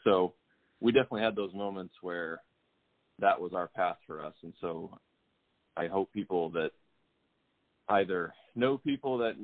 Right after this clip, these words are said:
we took that other route, or they themselves took that route, don't feel like they did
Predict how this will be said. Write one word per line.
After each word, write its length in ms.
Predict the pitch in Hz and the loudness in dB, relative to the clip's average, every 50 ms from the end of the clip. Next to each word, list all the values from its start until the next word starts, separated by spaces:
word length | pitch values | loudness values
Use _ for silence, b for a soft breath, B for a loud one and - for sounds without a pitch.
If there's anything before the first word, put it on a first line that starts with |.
| - - 104 | -14 -10 -8
we 140 | 107 98 | -8 -8
took 200 | 92 - 135 127 | -6 -8 -8 -6
that 140 | - 127 117 | -2 -2 0
other 200 | 117 117 117 113 | 0 0 2 2
route, 280 | 113 110 107 107 110 - - | 4 4 4 4 2 -2 -6
or 380 | 95 95 92 90 87 87 87 - | -8 -8 -6 -6 -8 -8 -12 -12
they 120 | - 101 101 | -10 -10 -10
themselves 500 | 95 95 90 - - 120 107 104 98 - _ | -10 -12 -14 -8 -4 0 0 0 0 -2 _
took 160 | - 110 95 - | -10 -10 -8 -4
that 220 | 107 98 87 67 | -4 -4 -4 -2
route, 340 | 92 95 92 92 90 - 85 | -2 0 0 0 -2 -2 -6
don't 180 | 98 92 85 _ - | -8 -8 -8 _ -8
feel 160 | 101 92 90 | -6 -4 -2
like 200 | 90 90 85 - | -2 -4 -4 -6
they 120 | - 87 85 | -8 -8 -6
did 220 | 87 87 87 90 | -6 -8 -10 -10